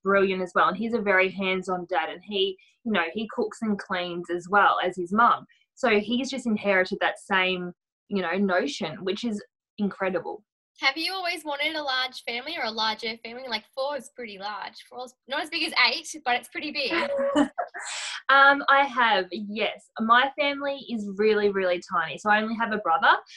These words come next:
Speaker 1: um, and I don't speak to him now, but I've always wanted that big family. So ever since I was young, I wanted a really big family. So my husband and I got together when I was nineteen, and he's seven years older than me.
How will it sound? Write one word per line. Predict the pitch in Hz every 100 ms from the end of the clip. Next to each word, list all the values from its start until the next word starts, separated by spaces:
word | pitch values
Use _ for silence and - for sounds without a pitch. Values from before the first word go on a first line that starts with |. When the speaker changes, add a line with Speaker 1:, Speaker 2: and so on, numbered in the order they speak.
| - - _
Speaker 1:
um, | 202 208 202 190 190 _ _ _ _
and | 196 190 185
I | - 139
don't | 196 190
speak | - 190 208
to | 185
him | 175 170 175
now, | 190 170 135 202 330 - _ _ _ _ _
but | - 180 143 - - _
I've | 226 233 _
always | 226 226 226 220 190
wanted | 202 202 190
that | 156 -
big | 196 175 -
family. | 175 160 120 90 - _ -
So | 240 214 214
ever | 226 247
since | 247 220
I | 226 214
was | 202 208
young, | 190 160 151 -
I | 190
wanted | 180 180 175
a | 175
really | 175 160 160
big | 165 165
family. | 123 123
So | 220
my | 226
husband | 214 220 214 247
and | 240
I | 226
got | 208 -
together | 214 190
when | 185 180
I |
was | 180 180
nineteen, | 185 165 160 - 113 113 - -
and | 185
he's | 180 -
seven | 190 180 180
years | 170 170
older | 175 214 196
than | 175 -
me. | - 123